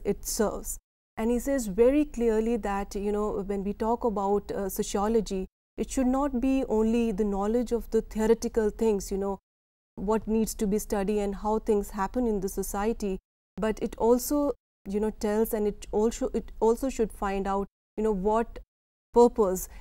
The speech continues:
it plays in a society and how it will be beneficial for the humankind. So this is what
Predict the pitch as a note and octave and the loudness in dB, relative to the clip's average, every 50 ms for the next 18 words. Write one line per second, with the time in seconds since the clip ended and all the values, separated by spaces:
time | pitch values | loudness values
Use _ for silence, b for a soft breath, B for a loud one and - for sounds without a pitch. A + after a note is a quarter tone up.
0 | B B - - G#3 G3+ - - - - A3+ A3 G#3+ G#3 G#3 G#3 - - - G#3 | B B 0 2 2 2 0 -4 2 6 8 8 8 8 6 4 0 -4 -4 -4
1 | G3+ - G#3 G3+ - G#3+ G#3 - G#3+ G3+ G3+ G#3 - A3+ A3 G#3+ G#3+ F#3+ - A3+ | -2 -2 -2 -2 -2 -2 -2 -2 0 0 0 0 0 0 0 0 -2 -4 -4 -2
2 | A#3+ B3+ B3 A#3+ A#3+ - A3 G#3 G3+ F3+ G#3 F#3 F3 G#3 G3+ G#3+ A3 A3 - G#3+ | 0 2 2 2 0 0 -2 -2 0 -2 -2 -2 0 0 2 2 0 0 0 -2
3 | G3 - - G3 F#3+ F#3+ F#3 - _ _ _ _ - - G#3+ G3+ G3+ G3 G3 - | -2 -2 0 0 0 0 -2 -4 _ _ _ _ -4 -2 0 0 0 0 -2 -6
4 | - G3 G#3 F#3+ E3 G3+ G3+ F#3+ F#3+ F#3+ F#3 - - G3 F3+ - - - - - | -4 -2 -2 0 0 0 0 2 0 -2 -4 -4 -4 -6 -6 -6 -8 -10 -14 -16
5 | _ _ _ _ _ _ - - C4 A3+ C#4 - D#4 D4 C4 A3 B3 A#3+ A#3+ A#3 | _ _ _ _ _ _ -2 0 0 0 0 0 0 0 2 2 2 2 2 0
6 | - | -2